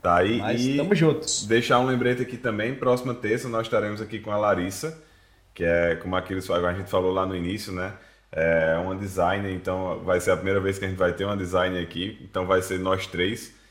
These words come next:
Speaker 1: provavelmente falando de coisas que a gente não tem a menor ideia de como é que funciona, então a gente vai ter muitas gafes aqui, vai ser um episódio legal, é... então aguardamos vocês lá na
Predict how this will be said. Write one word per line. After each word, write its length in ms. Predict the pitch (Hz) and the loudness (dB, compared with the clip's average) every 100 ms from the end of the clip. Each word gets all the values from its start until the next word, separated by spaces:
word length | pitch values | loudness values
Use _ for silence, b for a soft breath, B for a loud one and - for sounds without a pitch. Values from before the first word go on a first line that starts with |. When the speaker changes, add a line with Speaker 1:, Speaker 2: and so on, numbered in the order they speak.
| b b | b b
Speaker 1:
provavelmente 540 | - 85 95 95 98 98 | -4 0 0 0 -4 -2
falando 440 | 101 92 98 92 | 0 2 2 -4
de 140 | 92 | -8
coisas 340 | 90 104 98 95 | -8 0 0 0
que 80 | 92 | -2
a 60 | |
gente 220 | 90 90 | -2 -4
não 160 | 92 85 | -6 -4
tem 120 | 98 | -2
a 40 | 92 | 0
menor 280 | 87 92 | 0 2
ideia 220 | 101 98 95 | 2 2 0
de 80 | |
como 180 | 90 90 | 0 -4
é 60 | 90 | -4
que 80 | - | -4
funciona, 380 | 92 - 90 | -12 -6 -6
então 180 | 92 90 | -4 -4
a 40 | 90 | -4
gente 120 | 90 | -2
vai 140 | 95 | -2
ter 260 | - 90 90 - | -2 -6 -8 -12
muitas 400 | 85 98 120 113 | -6 -4 -4 -4
gafes 420 | 92 90 - 92 | 2 2 2 -4
aqui, 380 | 85 82 90 101 B B B B | -6 -4 -6 -8 B B B B
vai 200 | 117 120 | 2 4
ser 100 | 123 | 4
um 80 | 117 | 2
episódio 420 | 113 107 101 104 | 2 4 4 6
legal, 560 | 101 92 87 101 - B B B - | 4 6 4 4 0 B B B -4
é... 840 | 85 85 85 82 82 82 80 80 - | 2 4 4 2 2 2 0 -2 -8
então 300 | - 90 104 101 | -4 -4 -2 0
aguardamos 500 | 104 107 104 104 107 | 2 4 2 0 -2
vocês 460 | 104 98 95 95 | -4 0 0 0
lá 160 | 90 90 | 2 0
na 420 | 90 87 85 82 | 0 0 -2 -4